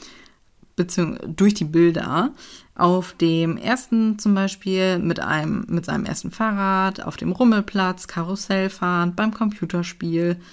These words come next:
mit dem Vater, beim Computerspiel mit dem Vater. Wie konnte ich das denn überlesen? Alter, Vernon Dursley kann ich mir leider Gottes nicht vorstellen, wie der Computer spielt.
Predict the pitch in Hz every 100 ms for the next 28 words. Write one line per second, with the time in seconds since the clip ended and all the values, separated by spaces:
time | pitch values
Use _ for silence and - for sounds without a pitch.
0 | - _ 160 190 - 180 - - 156 190
1 | 262 277 269 - 160 202 208 170 185 202
2 | 190 - 175 175 185 - 165 202 208 -
3 | - - 196 - - 175 - 175 151 139
4 | - - 151 160 - - - _ _ _
5 | _ - - - 196 - 208 160 - -
6 | - - - - - - 170 165 180 262
7 | 294 262 196 185 208 - 160 160 - 170
8 | 208 190 175 165 175 202 170 165 - -
9 | 170 214 - - - 185 185 - 160 156
10 | 214 - - - _ _ - - 170 165
11 | 180 - 175 - 175 175 349 233 - -
12 | 226 90 170 -